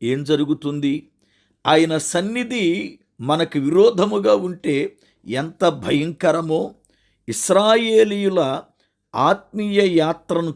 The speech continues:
చూసినప్పుడు మనకర్థమగుతుంది. ఒక పర్యాయము ఇస్రాయేలీలను దేవుడు, "మీరు సాగిపోండి, నేను మీతో రాను" అన్నాడు.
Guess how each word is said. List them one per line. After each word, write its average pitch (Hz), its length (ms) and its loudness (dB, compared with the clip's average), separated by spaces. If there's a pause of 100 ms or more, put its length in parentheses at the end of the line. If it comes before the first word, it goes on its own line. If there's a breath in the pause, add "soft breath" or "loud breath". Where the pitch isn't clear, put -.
(120)
చూసినప్పుడు 143 840 -2 (300)
మనకర్థమగుతుంది. 120 1300 -4 (540)
ఒక 113 160 -4
పర్యాయము 180 1000 2 (1160)
ఇస్రాయేలీలను 196 1080 4
దేవుడు, 165 640 0 (520)
"మీరు 139 240 2
సాగిపోండి, 185 1160 0 (460)
నేను 143 240 2
మీతో 170 440 2
రాను" 147 500 0 (100)
అన్నాడు. 117 480 -8